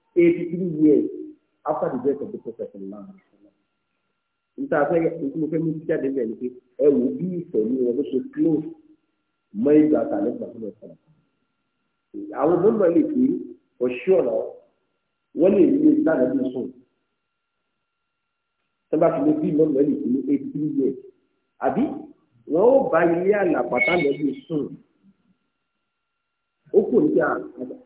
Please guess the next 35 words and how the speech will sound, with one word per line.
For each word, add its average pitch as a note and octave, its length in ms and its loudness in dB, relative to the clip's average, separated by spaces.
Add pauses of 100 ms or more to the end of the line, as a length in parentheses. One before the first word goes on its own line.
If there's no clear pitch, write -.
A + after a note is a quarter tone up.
(100)
níṣẹ́, G#3 400 -4 (400)
èyí B2+ 320 0
gbogbo D#3 240 0
wa E3 120 6
ilé F3+ 160 4
ẹ̀ D3+ 60 2
ní D3 80 0
ìsìn, - 300 -6
táwọn C#3+ 240 -2
dé F4+ 100 -4
ilé E4 280 -2
àdúgbò D#4+ 320 -8
tó - 100 -20
lọ́la, C4+ 180 -16 (360)
ọ̀tá - 280 -14
ọ̀tá B2+ 260 -10
ilé B2+ 160 -10
mi. B2+ 140 -10 (3500)
Ṣùgbọ́n D#3+ 280 -6
táwọn G#3+ 200 -2
Imam B3+ 160 2
Malik G3 280 2 (280)
wọ́n G3 260 2
rí G3+ 160 4
pé G#3 180 -6 (440)
ilé E3 220 0
àná, C3+ 240 0 (300)
àwọn C3+ 240 -4
ó - 140 2
bá C3+ 120 0
tó E3 140 -10
fi C#3 100 -8
ilé C#3+ 200 -4
àná A2+ 240 -6
yìí. A2 220 -10